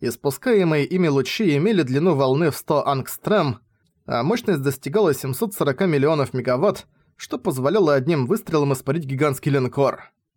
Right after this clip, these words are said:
Показания за полностью энергии изменились с белого на желтый,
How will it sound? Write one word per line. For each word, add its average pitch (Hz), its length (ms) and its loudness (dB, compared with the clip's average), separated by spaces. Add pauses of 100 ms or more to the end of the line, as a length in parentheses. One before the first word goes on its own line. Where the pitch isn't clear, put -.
(300)
Показания 135 580 0
за 131 140 0
полностью 151 600 0
энергии 143 440 0
изменились 131 480 0
с 123 60 -8
белого 139 320 2
на 120 120 -2
желтый, 147 580 0